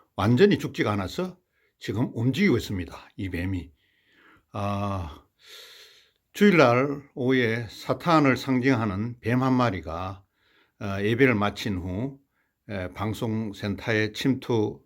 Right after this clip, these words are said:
어, 했길래 이 뱀을 납포를 했습니다. 뱀을 납포해서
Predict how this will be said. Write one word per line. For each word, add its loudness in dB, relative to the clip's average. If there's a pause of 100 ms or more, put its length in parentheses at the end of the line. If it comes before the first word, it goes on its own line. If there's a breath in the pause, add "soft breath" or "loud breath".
어, -8
했길래 -2
이 -4
뱀을 -2
납포를 0
했습니다. -10
뱀을 -4
납포해서 -6